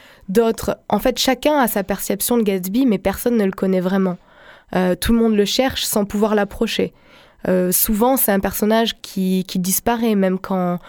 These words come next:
quand Nick Carraway essaie de le regarder par la fenêtre. Euh,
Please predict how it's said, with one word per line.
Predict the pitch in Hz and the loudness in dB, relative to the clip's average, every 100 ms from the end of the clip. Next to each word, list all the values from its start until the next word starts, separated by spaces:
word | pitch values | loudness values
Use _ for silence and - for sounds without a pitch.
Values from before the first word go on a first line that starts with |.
| - - | -16 -2
quand | 220 | 0
Nick | 214 208 | 2 2
Carraway | 208 196 196 | 2 2 2
essaie | 196 190 | 2 0
de | 180 | -2
le | 175 | -2
regarder | 175 175 180 | -2 -2 -2
par | 190 175 | -2 -2
la | 175 | -4
fenêtre. | - 247 254 - - - - - | -2 -2 -2 -8 -20 -20 -16 -2
Euh, | 190 185 180 175 165 | 0 2 2 2 0